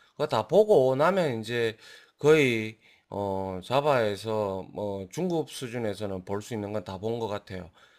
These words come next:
그렇게 되면 이제, 어, 한 이십 장쯤 되겠죠. 그때쯤 되면 이제 제네릭스부터 이제 고급 개념이 좀 들어가는데요.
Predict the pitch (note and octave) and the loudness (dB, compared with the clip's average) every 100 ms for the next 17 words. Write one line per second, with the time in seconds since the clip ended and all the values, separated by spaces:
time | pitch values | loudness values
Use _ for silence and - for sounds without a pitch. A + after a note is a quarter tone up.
0 | _ D#3+ E3 D#3+ D3+ D3 G#2+ G#2 G2 F#2+ | _ -2 0 0 0 0 0 -2 -6 -8
1 | F#2+ G#2+ G2 - - _ _ _ _ F#2+ | -6 -4 -6 -12 -20 _ _ _ _ -10
2 | F#2+ F#2 F2+ F#2 F#2 G2 A#2 C#3 F#3+ - | -6 -6 -6 -8 -10 -8 -6 -4 -4 -2
3 | E3+ C#3+ G#2+ G2+ C3+ A2 G2 - - C#3 | -2 -2 -4 -4 -4 -4 -4 -6 -6 -6
4 | B2 A2 A#2 G2+ F#2 G2+ G2 A#2 C#3 - | -4 -4 -4 -6 -8 -6 -4 -4 -4 -6
5 | A2 G2+ F#2+ F#2+ G2+ F#2 G2 - D3 C#3+ | -6 -6 -8 -12 -10 -10 -8 -2 -2 -2
6 | - B2 A2 G2 F#2 F#2 F#2 F#2+ G#2 B2 | -4 -4 -4 -6 -10 -12 -10 -6 -6 -6
7 | G2 G2+ B2 | -8 -10 -10